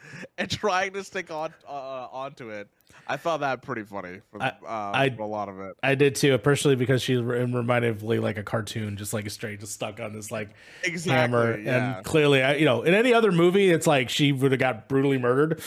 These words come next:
Speaker 2: But in this one, it's a cartoon, like, I'm stuck to this thing. Um, I personally enjoyed, uh, hearing a lot of the same music cues from older films.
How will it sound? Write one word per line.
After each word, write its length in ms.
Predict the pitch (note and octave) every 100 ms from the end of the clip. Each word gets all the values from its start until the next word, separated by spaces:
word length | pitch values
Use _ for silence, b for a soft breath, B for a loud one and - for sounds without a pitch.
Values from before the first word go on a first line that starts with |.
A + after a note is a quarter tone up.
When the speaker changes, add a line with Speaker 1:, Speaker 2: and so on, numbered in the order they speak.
| B B
Speaker 2:
But 140 | C#3+ D3
in 100 | D#3
this 180 | F3
one, 160 | D#3+ C3
it's 120 | A#2+
a 60 | C3
cartoon, 480 | D#3+ C#3 - C#3+ C3+
like, 200 | A#2+ B2
I'm 140 | B2+
stuck 260 | - C3 B2+
to 80 | B2+
this 180 | A#2+
thing. 300 | - C3 D3 - B B D3
Um, 480 | - C3+ C3+ B2+ B2 -
I 200 | C#3 D#3
personally 600 | D#3 D#3+ D3+ D3+ C#3+ C#3+
enjoyed, 640 | C3+ A#2 C3 B2+ B2 A#2+ -
uh, 460 | A#2+ A2+ A2+ A2 G#2 B B B
hearing 380 | - C#3+ C3+ C3
a 80 |
lot 160 | B2 B2
of 80 | A#2+
the 60 | A#2
same 260 | C3 A#2
music 300 | A2+ C3 D#3
cues 300 | - D3 D3
from 180 | C#3 A#2
older 200 | A#2 A2+
films. 420 | D3+ E3 E3+ -